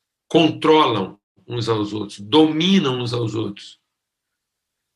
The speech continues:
pra depois se vangloriar das suas obras. Mas eu vou te dizer uma coisa: nesse mundo não existe cidade permanente. Não existe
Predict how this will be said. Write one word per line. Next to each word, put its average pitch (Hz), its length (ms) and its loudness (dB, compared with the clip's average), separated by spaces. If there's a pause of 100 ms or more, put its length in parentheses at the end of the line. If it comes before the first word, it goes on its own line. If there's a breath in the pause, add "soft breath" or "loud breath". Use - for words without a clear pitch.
(160)
pra 143 160 0
depois 151 340 2
se 156 120 2
vangloriar 151 680 0
das - 140 -6
suas 120 260 -8
obras. 104 580 -10 (840)
Mas 117 120 0
eu 117 40 2
vou 143 120 2
te - 120 -2
dizer 120 140 -4
uma 123 220 -2
coisa: 107 400 -2
nesse 120 360 -2
mundo 113 340 -2
não 117 160 -2
existe 107 540 -2
cidade 104 540 -2 (100)
permanente. 104 880 -8 (3000)
Não 113 200 0
existe 113 760 0